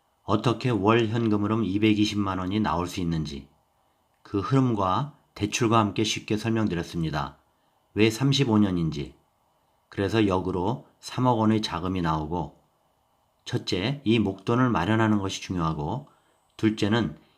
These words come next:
이 투자 수익률을 만들기 위한 노력이 필요한 것이라고 설명드렸습니다.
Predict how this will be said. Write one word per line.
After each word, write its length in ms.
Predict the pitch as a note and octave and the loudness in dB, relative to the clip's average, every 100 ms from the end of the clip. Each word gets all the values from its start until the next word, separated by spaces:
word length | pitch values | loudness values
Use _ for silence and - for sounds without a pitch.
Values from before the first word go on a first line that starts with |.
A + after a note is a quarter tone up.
| _ | _
이 200 | G#2+ A2+ | 0 0
투자 260 | - D3+ C3+ | 0 2 2
수익률을 460 | C3 A#2+ A2 A2 | 2 0 2 2
만들기 480 | A2+ - G2 G#2 F#2+ | 2 -2 -2 -2 0
위한 280 | G2+ A2+ F2+ | 2 2 2
노력이 360 | G2 A2+ A2+ | 4 4 4
필요한 340 | A2 A#2 A2 G2 | 0 0 0 0
것이라고 400 | F2+ F2+ F2 G2+ | -2 -4 -4 -4
설명드렸습니다. 1040 | A2+ A2 G#2+ E2+ E2 D#2+ E2 D2+ C#2+ C2+ | -2 0 0 0 -4 -4 -6 -4 -6 -8